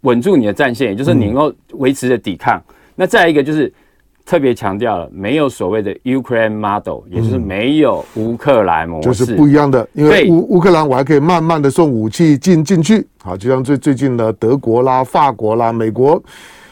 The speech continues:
Speaker 2: 呃，这个才是准备要，要大战前的准备啦。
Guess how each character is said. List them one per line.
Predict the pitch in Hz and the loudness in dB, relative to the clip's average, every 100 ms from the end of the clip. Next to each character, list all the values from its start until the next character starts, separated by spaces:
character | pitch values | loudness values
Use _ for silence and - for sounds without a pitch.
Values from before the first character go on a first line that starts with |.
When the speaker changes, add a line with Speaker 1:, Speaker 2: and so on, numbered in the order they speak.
| _ - | _ -4
Speaker 2:
呃， | 135 131 127 135 _ - | 0 2 2 -2 _ -2
这 | 233 | 0
个 | 165 | 0
才 | - 135 | 0 0
是 | 156 | 2
准 | 120 101 | 0 0
备 | 147 131 | 2 2
要， | 120 131 117 - | 2 0 -2 -2
要 | 143 | -4
大 | 226 131 | -2 0
战 | 131 113 | -2 -2
前 | 101 | -6
的 | 101 | -6
准 | 101 90 | -6 -8
备 | 87 110 | -2 -2
啦。 | 92 | -2